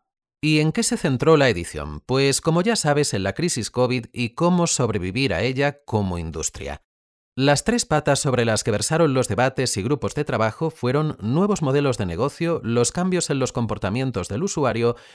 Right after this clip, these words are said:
y las políticas de incentivación de la industria del libro. La línea en la que se centra este episodio es la de políticas estratégicas. De las tres líneas, esta fue la que más se nutrió de las conclusiones alcanzadas por las otras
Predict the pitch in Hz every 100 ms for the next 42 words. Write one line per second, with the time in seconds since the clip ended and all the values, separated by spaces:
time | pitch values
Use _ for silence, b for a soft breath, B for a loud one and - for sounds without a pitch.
0 | B 143 139 127 - 131 202 196 - 160
1 | 127 120 117 117 107 101 85 - 160 165
2 | 117 92 92 147 - 139 127 85 71 65
3 | - 71 _ _ _ _ - 120 156 220
4 | 226 202 160 147 135 - 104 156 151 131
5 | 135 143 123 104 143 143 143 143 127 120
6 | 113 - 113 151 - 170 170 156 - 107
7 | 110 107 90 92 - - - 73 - B
8 | B B - 127 151 151 233 240 180 165
9 | 165 165 - 165 175 156 165 156 123 123
10 | 180 202 - 147 110 131 139 123 104 -
11 | 110 104 87 156 156 - 95 82 92 135
12 | 90 95 - 180 180 - 143 - 82 113